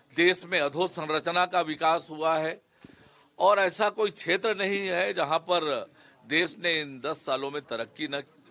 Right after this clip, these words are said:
किया हो और देश आगे बढ़ा है। और उम्मीद है कि इस बजट में भी देश को आगे बढ़ाने के लिए, आम जन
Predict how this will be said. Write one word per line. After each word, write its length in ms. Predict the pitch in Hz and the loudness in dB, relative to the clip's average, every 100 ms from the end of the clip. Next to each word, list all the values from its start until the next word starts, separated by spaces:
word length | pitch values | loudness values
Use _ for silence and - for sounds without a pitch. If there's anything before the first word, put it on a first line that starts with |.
| - - - | -20 -20 -6
किया 180 | 139 | -2
हो 300 | 139 147 214 - - - - - | -2 -2 -6 -10 -20 -20 -20 -8
और 280 | - 180 202 | 4 4 4
देश 560 | 139 165 208 233 196 - - - - - - - | 2 2 4 4 0 -14 -20 -20 -20 -20 -8 2
आगे 360 | 180 196 247 | 4 4 4
बढ़ा 400 | 247 202 170 185 | 4 4 4 4
है। 180 | 147 107 - _ _ - - - _ - | 2 -6 -18 _ _ -20 -20 -20 _ -4
और 200 | 147 147 | 2 2
उम्मीद 480 | 135 147 180 226 202 | 0 -4 2 2 4
है 200 | 202 233 | 2 0
कि 560 | - 196 175 151 107 104 - 160 | -2 2 2 2 -2 -12 -10 -2
इस 200 | 180 143 | -2 -2
बजट 360 | 127 147 202 - | -2 0 0 0
में 180 | 185 185 | -4 -2
भी 300 | 190 220 349 - - - - | -2 -2 -6 -16 -20 -20 0
देश 300 | 160 185 - | 2 2 0
को 160 | 190 | 0
आगे 340 | 170 139 151 180 | 2 2 2 0
बढ़ाने 440 | 165 156 160 170 | 0 2 2 0
के 140 | 165 170 | -4 -6
लिए, 280 | 170 185 | -2 0
आम 500 | 180 156 180 214 208 | 4 6 6 6 2
जन 300 | 185 160 170 | -2 -2 -2